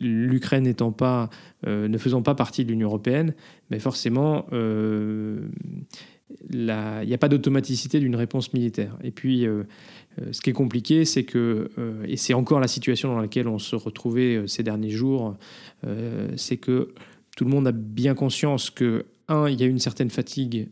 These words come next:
de l'opinion, euh, publique occidentale, notamment américaine, euh, pour des engagements militaires, euh, qui, euh, sont un petit peu sans fin, hein. Je veux dire, c'est ça qui a aussi conduit, euh,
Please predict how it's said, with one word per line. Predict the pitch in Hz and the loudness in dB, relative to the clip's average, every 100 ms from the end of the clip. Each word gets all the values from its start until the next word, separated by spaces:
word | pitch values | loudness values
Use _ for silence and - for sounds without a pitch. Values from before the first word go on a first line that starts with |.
| - | -8
de | 131 110 | -6 -2
l'opinion, | 117 117 - 123 123 123 117 | 0 0 -2 -2 0 0 -2
euh, | |
publique | 107 117 123 123 | -2 -2 -2 -2
occidentale, | - - 120 113 117 127 | -4 -2 -2 -2 0 0
notamment | 117 120 131 131 | 0 0 0 0
américaine, | 127 123 120 110 127 120 104 - - - - - | 2 2 0 0 0 0 -4 -10 -20 -20 -20 -8
euh, | 113 | -4
pour | 104 104 139 | -4 0 2
des | 135 120 | 4 2
engagements | 123 117 113 127 | 2 0 0 0
militaires, | 127 123 120 110 131 123 | 0 0 0 0 -2 -2
euh, | 104 104 101 | -4 -6 -8
qui, | - - 110 | -12 -6 -2
euh, | 107 101 101 104 113 120 - - - 64 - 165 170 160 156 - _ _ | -2 -2 -4 -4 -6 -6 -6 -6 -6 -6 -6 -6 -8 -10 -12 -20 _ _
sont | - - 117 104 | -8 -4 -2 -2
un | |
petit | 110 - | -2 -4
peu | - | -2
sans | 123 135 | 0 0
fin, | 123 175 190 | 0 0 2
hein. | 147 151 | 2 0
Je | 123 | -2
veux | |
dire, | 110 107 | -4 -6
c'est | - | -8
ça | - 117 | -8 -6
qui | - | -4
a | |
aussi | 107 - | -4 -6
conduit, | - 127 117 127 117 | -4 -2 0 0 0
euh, | 110 | -4